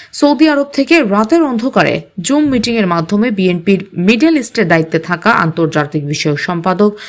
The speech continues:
আহমেদ আলী মুকিব ঘোষণা করেন। অর্থের বিনিময়ে ঘোষিত এই অবৈধ কমিটিতে সম্পূর্ণভাবে ফ্যাসিস্ট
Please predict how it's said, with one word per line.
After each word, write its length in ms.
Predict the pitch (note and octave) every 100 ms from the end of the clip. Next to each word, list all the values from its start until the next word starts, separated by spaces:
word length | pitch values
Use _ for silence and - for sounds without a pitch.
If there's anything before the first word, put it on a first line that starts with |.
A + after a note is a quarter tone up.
| - -
আহমেদ 360 | G#3 A#3+ G#3+ - -
আলী 300 | G#3+ A#3+ C4+
মুকিব 380 | G3+ G3+ E3 -
ঘোষণা 340 | - G3 D#3+ G#2
করেন। 260 | - - D#3 _ _ - - - _ _ _ _
অর্থের 340 | C4 C4+ E4+ D4+
বিনিময়ে 380 | D#4 D#4+ E4
ঘোষিত 380 | D#4+ C4 D4 D4
এই 340 | F4 - B3 A#3+
অবৈধ 420 | A3+ C4 D4 C#4+
কমিটিতে 560 | D4+ A3+ A3 G#3+ G#3
সম্পূর্ণভাবে 840 | G#3+ A3 F#3+ G#3+ G#3+ G3+ G#3 G3 G#3+
ফ্যাসিস্ট 600 | G#3+ C4 B3 C#4+ B3+